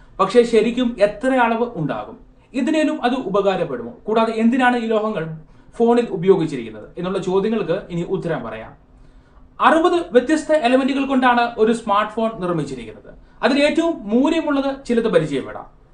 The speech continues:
ഒന്നാമത്തേത് സ്വർണമാണ്. കണക്ടേഴ്സും സർക്യൂട്ട്സും നിർമ്മിക്കുവാനാണ് സ്വർണം ഉപയോഗിച്ചിരിക്കുന്നത്. സ്വർണത്തിന് തുരുമ്പ് പിടിക്കുകയില്ല എന്നത് മാത്രമല്ല, സിഗ്നലുകൾ പെർഫെക്റ്റ് ആയി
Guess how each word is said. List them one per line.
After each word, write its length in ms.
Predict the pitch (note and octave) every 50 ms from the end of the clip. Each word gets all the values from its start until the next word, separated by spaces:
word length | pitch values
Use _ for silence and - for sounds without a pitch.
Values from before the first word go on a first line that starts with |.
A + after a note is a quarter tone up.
| -
ഒന്നാമത്തേത് 480 | E3+ F#3+ A#3 C4 C4 C#4 C#4+ A3+ C#4+ C4+
സ്വർണമാണ്. 580 | A#3+ - A#3+ A3 A3 A3 G3+ - - A2+ A#2 - - - - - - - - - - -
കണക്ടേഴ്സും 680 | A3 A#3 A#3+ A#3 - C4+ C4 A#3 - C4 C4 B3 - -
സർക്യൂട്ട്സും 540 | - A#3 A3 A3 - B3 C4+ B3+ A#3 B3+
നിർമ്മിക്കുവാനാണ് 680 | B3+ B3+ A3+ B3 B3+ A#3+ B3+ B3+ B3 A#3 F#3+ C#3+ - - - - - - - - -
സ്വർണം 400 | - A#3+ A#3+ B3 B3 B3+ A3+ -
ഉപയോഗിച്ചിരിക്കുന്നത്. 800 | G3 F#3 F#3+ F#3 D#3+ D3+ C#3 C3+ B2+ A#2+ A#2 A2+ G#2+ G#2 G#2+ A2 - - _ _ _ _ _ _ _ _ _ _ _ _ -
സ്വർണത്തിന് 420 | - A#3 A#3 B3 C4+ C4+ C#4+ C#4 C#4+ - - - - -
തുരുമ്പ് 260 | A#3+ B3+ C4+ - -
പിടിക്കുകയില്ല 600 | - - C4 - C#4+ C#4 C4+ B3+ C4+ C4+ C4+ - -
എന്നത് 200 | A3 A#3 B3+ C4+
മാത്രമല്ല, 800 | B3+ A#3+ A#3 A#3 - A#3+ A3 F#3 C3+ B2 B2 B2 C3+ - - - - _ _ _
സിഗ്നലുകൾ 520 | - - B3+ C4 B3+ C#4 D#4+ D4+ D#4+ D#4+ D#4+
പെർഫെക്റ്റ് 460 | - - B3 B3 B3+ - D#4 - -
ആയി 120 | D4 C#4+